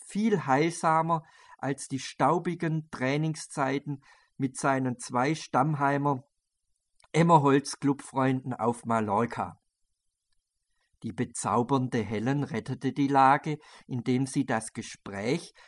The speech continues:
auf den von Theologen verworfenen himmlischen Zufallsgenerator lenkte. Sie schwärmte vom Bibelschlag auf,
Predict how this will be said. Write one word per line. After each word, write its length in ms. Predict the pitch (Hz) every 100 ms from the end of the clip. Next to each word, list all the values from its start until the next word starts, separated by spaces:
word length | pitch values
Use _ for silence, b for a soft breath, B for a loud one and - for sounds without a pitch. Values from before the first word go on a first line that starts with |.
| B
auf 200 | 113 110
den 220 | - 117
von 300 | 117 117 110
Theologen 800 | - 120 107 104 104 143 175 160
verworfenen 880 | - 113 92 95 107 151 139 151 156 B B
himmlischen 680 | B 143 139 135 139 156 147
Zufallsgenerator 1500 | - 139 131 139 117 117 - 127 117 117 107 110 110 127 110
lenkte. 480 | 107 104 101 98 - _ _ _ _ _ _ _ _ _ _ _
Sie 160 | - 117
schwärmte 680 | - 120 120 139 156 165
vom 320 | 151 135 107 -
Bibelschlag 760 | 135 160 165 135 127 101 95 -
auf, 440 | 101 170 196 -